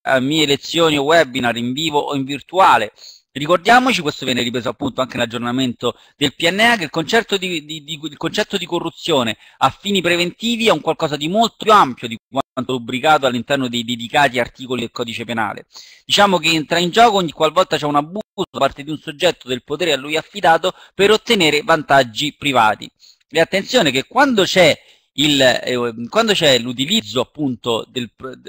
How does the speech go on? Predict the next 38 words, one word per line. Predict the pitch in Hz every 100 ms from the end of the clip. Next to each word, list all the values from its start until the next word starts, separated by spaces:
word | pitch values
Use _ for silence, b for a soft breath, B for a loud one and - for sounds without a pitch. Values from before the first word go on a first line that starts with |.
| -
un | 131 131
abuso | 127 156 220 135
del | 127 113
potere | 123 127 160 120
che | 120 120
si | - - 131
ha | 104 104 _ _ _
ok, | 143
per | 117
ottenere | 117 - 147 170
vantaggi | 135 120 147 139 127
privati, | 127 127 117 107
e | 110
questo | - 240 226 - - 117 - b
causa | - 190 151
un | 131
malfunzionamento, | 151 175 - 151 - 151 143 127 107 - 165 - b
in | - 226
ogni | 285 254 254
caso, | - 247 254
appunto, | 233 - 202 226 -
a | 240
prescindere | 156 - - 208
dalla | 160 147 165 180
rilevanza | 196 196 - 208
penale, | 233 175 165 180 -
si | B -
può | 202
parlare | - 220 202 165
di | 151
corruzione | 165 208 214 - 185 160
in |
un | 160 170
senso | 180 180 196
molto | 208 247 233 - 180
ampio | 147 127 -
del | 127 117 -
termine. | 107 107 139 113